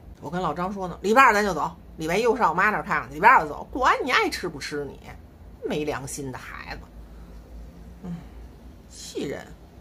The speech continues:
你们说我这么做对不对？你说这孩子是不是该骂？二十五六的人，二十六七的人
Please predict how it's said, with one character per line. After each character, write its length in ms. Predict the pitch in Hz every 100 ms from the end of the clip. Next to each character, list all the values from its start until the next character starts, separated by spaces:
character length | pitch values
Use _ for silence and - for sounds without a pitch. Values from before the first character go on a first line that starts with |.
| -
你 60 | 180
们 100 | 170
说 100 | 196
我 80 | 160
这 80 | 160
么 80 |
做 100 | 165
对 160 | 165 165
不 80 | 135
对？ 100 | 113 - - - - - - -
你 80 | 226
说 120 | 359
这 80 | 269
孩 160 | 226
子 80 | 349
是 60 | 277
不 40 |
是 80 | 165
该 140 | 147
骂？ 140 | 147 - - - - - - -
二 200 | 640 480
十 80 | 302
五 100 | 269
六 240 | 359 605 349
的 80 |
人， 100 | 226
二 80 | 285
十 180 | 508 466 587
六 100 | 311
七 120 | - 571
的 80 | 262
人 160 | 160